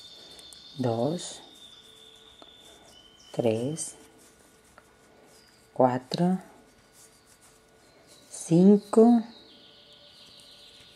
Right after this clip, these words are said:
y seis. Cerramos tirando de la hebrita para formar el círculo. Y ahora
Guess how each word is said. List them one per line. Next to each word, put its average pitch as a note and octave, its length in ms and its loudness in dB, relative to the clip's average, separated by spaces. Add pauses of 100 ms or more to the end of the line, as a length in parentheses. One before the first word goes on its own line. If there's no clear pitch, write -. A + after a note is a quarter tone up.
(600)
y F3+ 540 2
seis. - 1080 -14 (800)
Cerramos C3+ 1080 -2
tirando A#2+ 480 0
de C#3+ 100 4
la B2 120 2
hebrita A2 400 -4 (1040)
para - 120 -10
formar B2 380 2
el C3+ 80 4
círculo. - 500 -2 (560)
Y C3+ 120 4
ahora B2 360 8